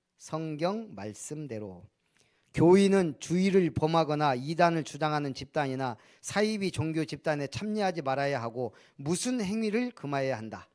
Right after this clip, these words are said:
예, 미신. 살아계신 하나님 감사합니다. 오늘도 우리 모든 성도님들이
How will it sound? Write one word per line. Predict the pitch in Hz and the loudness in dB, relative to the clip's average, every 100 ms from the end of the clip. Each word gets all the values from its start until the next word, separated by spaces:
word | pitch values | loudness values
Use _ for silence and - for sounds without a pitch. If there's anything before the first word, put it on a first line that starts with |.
| _ _ _ _ _ _ _ _ _ _ - | _ _ _ _ _ _ _ _ _ _ -18
예, | 95 92 | -16 -10
미신. | 120 170 185 156 139 104 - _ _ _ _ _ _ _ _ _ _ _ - - - _ _ _ _ _ _ _ _ _ _ _ _ - | -6 -2 0 0 0 -4 -10 _ _ _ _ _ _ _ _ _ _ _ -20 -20 -20 _ _ _ _ _ _ _ _ _ _ _ _ -4
살아계신 | 175 175 170 165 170 | 6 8 8 4 4
하나님 | 165 165 160 | 6 4 2
감사합니다. | 127 143 139 147 143 135 113 104 _ _ | 0 -2 2 2 2 0 -2 -4 _ _
오늘도 | - 143 139 | -2 0 2
우리 | 139 131 | 0 0
모든 | 131 135 | 0 -2
성도님들이 | 127 147 147 143 123 117 104 | -4 -4 -2 -2 -2 -4 -4